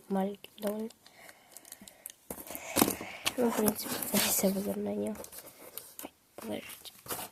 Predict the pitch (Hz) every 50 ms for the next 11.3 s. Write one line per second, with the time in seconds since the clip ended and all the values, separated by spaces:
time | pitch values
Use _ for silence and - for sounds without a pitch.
0 | - - - - - - - - - - - - - - - - - - - -
1 | - - - - - - - - - - - - - - - - - - - _
2 | - - - - - - - - - - _ _ _ _ _ - - - - -
3 | - - - - - - - - - - - - - - - - - _ - -
4 | - - - _ - - 220 233 233 - - - - - - - - - - -
5 | - - - - - - - - - - - - - - - - - - 214 196
6 | 190 - - - - - 247 254 269 254 - _ - - - 233 220 220 226 277
7 | - - _ - - - - - 196 190 190 - - - - - _ _ _ _
8 | _ - - - - - 233 226 220 220 - - _ _ _ _ _ _ _ _
9 | _ _ _ _ _ _ _ _ _ _ _ _ _ _ _ _ _ _ _ _
10 | _ _ _ _ _ _ _ _ _ - - 196 - - - - - - - -
11 | 214 - - 196 196